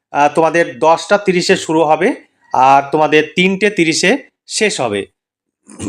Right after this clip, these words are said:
প্রথম হাফে তোমাদের ডিএসসি ওয়ান পেপারের পরীক্ষা হবে, দ্বিতীয় হাফে তোমাদের ডিএসসি টু পেপারের পরীক্ষা হবে।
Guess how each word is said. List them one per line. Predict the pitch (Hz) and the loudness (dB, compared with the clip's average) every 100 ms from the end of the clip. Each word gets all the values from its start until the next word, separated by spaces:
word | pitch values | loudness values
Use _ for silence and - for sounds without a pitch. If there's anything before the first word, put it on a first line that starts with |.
| - _ _ _ _ _ _ _ _ _ _ _ - | -14 _ _ _ _ _ _ _ _ _ _ _ -6
প্রথম | 190 190 220 | -4 0 0
হাফে | 190 196 208 | 0 0 0
তোমাদের | 208 196 175 180 165 | 0 2 2 0 0
ডিএসসি | 151 170 170 | 0 0 0
ওয়ান | 175 156 156 | 2 2 0
পেপারের | 180 175 180 | -2 0 0
পরীক্ষা | 180 190 190 196 | -2 -2 2 4
হবে, | 196 208 262 - _ _ | 4 2 -4 -14 _ _
দ্বিতীয় | 107 170 170 214 202 | -4 -4 0 2 2
হাফে | 180 180 190 | 0 0 0
তোমাদের | 185 165 156 151 | 2 2 2 0
ডিএসসি | 147 151 - | 0 0 -2
টু | 175 220 | -6 -2
পেপারের | 214 160 147 127 | 0 0 0 0
পরীক্ষা | 127 113 120 | -4 -2 0
হবে। | 110 101 | 0 -2